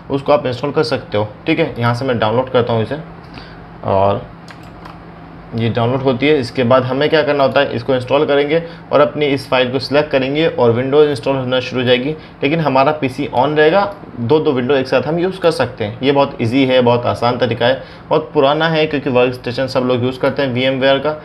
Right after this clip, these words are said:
और आप लोगों को यूज़ नहीं करते तो यूज़ करा करो डबल डबल विंडो अगर आपको चलानी हो तो बहुत easy है। macOS भी चला सकते हो इसके अंदर और Windows भी यूज़ कर सकते हो। अगर आप चाहते हो कि नहीं भाई मेरे को तो pen drive वाली बूटेबल बनानी है तो एक Refuse software है, just Google करेंगे हम Refuse,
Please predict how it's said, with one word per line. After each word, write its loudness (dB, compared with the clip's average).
और 2
आप 2
लोगों 2
को 0
यूज़ 0
नहीं -4
करते 2
तो 0
यूज़ 0
करा 4
करो 2
डबल 2
डबल 4
विंडो 0
अगर 2
आपको 0
चलानी 0
हो -4
तो -2
बहुत -2
easy -2
है। 0
macOS 2
भी -4
चला 2
सकते -2
हो 2
इसके -2
अंदर 2
और 2
Windows 4
भी 0
यूज़ 0
कर -4
सकते -4
हो। -6
अगर 4
आप 2
चाहते 0
हो -2
कि -4
नहीं 0
भाई 2
मेरे 0
को 0
तो 0
pen 2
drive 4
वाली 4
बूटेबल 0
बनानी -2
है -2
तो -2
एक 2
Refuse 0
software 2
है, 0
just -2
Google 2
करेंगे 0
हम -4
Refuse, -2